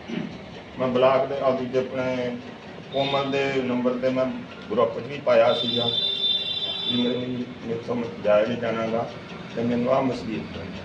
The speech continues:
ਮੈਂ ਤੁਹਾਡੇ ਕੋਲੋਂ ਮਾਫ਼ੀ ਮੰਗਦਾ। ਆਪਣਾ ਜਿਹੜਾ ਮੁੱਦਾ ਹੈ,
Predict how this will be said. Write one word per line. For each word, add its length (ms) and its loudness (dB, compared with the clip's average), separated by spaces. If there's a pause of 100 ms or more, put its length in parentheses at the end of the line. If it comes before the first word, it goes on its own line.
(420)
ਮੈਂ 100 2
ਤੁਹਾਡੇ 240 -2
ਕੋਲੋਂ 200 2
ਮਾਫ਼ੀ 340 -2
ਮੰਗਦਾ। 380 -2 (3000)
ਆਪਣਾ 300 4 (680)
ਜਿਹੜਾ 220 6
ਮੁੱਦਾ 420 2
ਹੈ, 260 4